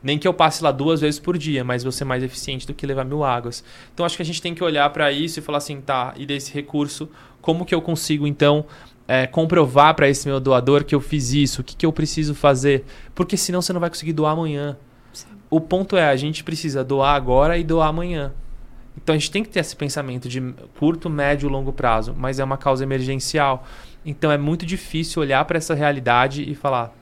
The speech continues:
Speaker 1: Tá, é emergencial, <coughs> mas também é, é uma causa que não, não vai acabar se eu não suprir isso a longo prazo, se eu não cuidar a longo prazo. Então, acho que isso é um, uma forma que a gente pensa na S P Invisível de cuidar das pessoas também.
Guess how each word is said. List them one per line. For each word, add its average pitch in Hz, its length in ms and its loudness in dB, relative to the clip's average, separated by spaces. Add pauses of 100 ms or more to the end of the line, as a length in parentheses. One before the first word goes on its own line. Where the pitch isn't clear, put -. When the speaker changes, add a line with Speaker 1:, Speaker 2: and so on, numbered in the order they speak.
(140)
Speaker 1:
Tá, 113 240 -4 (540)
é 123 100 -6
emergencial, 123 840 -2 (180)
<coughs> 190 180 -8
mas 127 260 2
também 123 360 -4
é, 117 80 -6 (400)
é 127 80 -4
uma 120 140 -4
causa 117 320 -2
que - 120 -8
não, 117 220 -8 (100)
não 120 160 -4
vai 117 140 4
acabar 113 400 4
se - 120 -6
eu 120 40 -4
não 117 120 -8
suprir 117 340 -6
isso 113 180 -6
a 113 40 -2
longo 113 240 -6
prazo, 104 360 2
se - 80 -8
eu 120 60 -2
não 127 100 -6
cuidar 117 280 0
a - 20 2
longo 110 260 -4
prazo. 101 480 -4
Então, 123 220 -8 (480)
acho - 80 -18
que 147 80 -2
isso 147 140 -2
é - 20 0
um, 143 220 -4 (340)
uma 135 180 -4
forma 139 300 2
que 135 100 -6
a 131 60 0
gente 135 220 -8
pensa 139 300 -2
na 127 80 -2
S 120 140 -4
P 120 120 -10
Invisível 110 440 -8
de 110 120 -10
cuidar 110 200 -4
das 107 160 -10
pessoas 113 360 -12
também. 107 260 -12